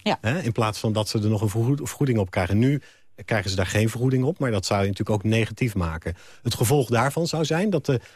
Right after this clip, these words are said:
Speaker 2: als ze hiertoe zouden besluiten,
Speaker 1: Mhm.
Speaker 2: dus dat negatieve depositotarief... dan zou,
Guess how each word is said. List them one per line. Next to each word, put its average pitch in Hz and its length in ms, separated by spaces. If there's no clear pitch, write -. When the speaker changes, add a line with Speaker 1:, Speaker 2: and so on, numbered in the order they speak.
Speaker 2:
als 190 240
ze 127 200
hiertoe 110 340
zouden 92 280
besluiten, 92 380
Speaker 1:
Mhm. 208 80
Speaker 2:
dus - 120
dat 98 140
negatieve 107 640
depositotarief... 117 920
dan 117 360
zou, 110 480